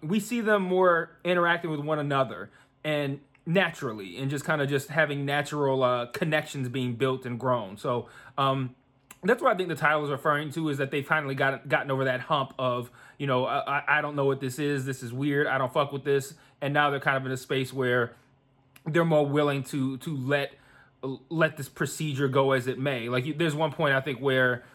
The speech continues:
where Napoleon is just like, "Yeah, <laughs> you know, hook me up with another smoothie, baby. I had a dope dream <laughs> last night." Like, it, like, he's all in. And, yeah, that's what I think this, uh,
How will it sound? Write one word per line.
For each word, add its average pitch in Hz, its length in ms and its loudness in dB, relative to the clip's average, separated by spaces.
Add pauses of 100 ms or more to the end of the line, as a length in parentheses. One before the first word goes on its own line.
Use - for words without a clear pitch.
(100)
where 143 120 2
Napoleon 139 520 2
is 127 100 0
just 131 200 -2
like, 131 220 2
"Yeah, 214 400 2
<laughs> - 20 2
you 190 120 2
know, 202 380 2 (220)
hook 220 200 4
me 233 100 2
up 240 120 4
with 233 100 4
another 247 220 2
smoothie, 247 420 -2
baby. 240 320 4
I 240 80 0
had 233 80 -2
a 180 80 0
dope 196 320 2
dream 240 400 -2
<laughs> - 20 -4
last 202 220 2
night." 190 220 0
Like, 160 140 -2
it, 175 100 0
like, 165 180 0
he's 190 140 -6
all 170 320 0
in. 160 300 -4 (440)
And, 143 340 -2 (200)
yeah, 214 100 4
that's 247 160 0
what 233 80 2
I 202 40 6
think 175 120 -4
this, 160 160 -6
uh, 143 360 2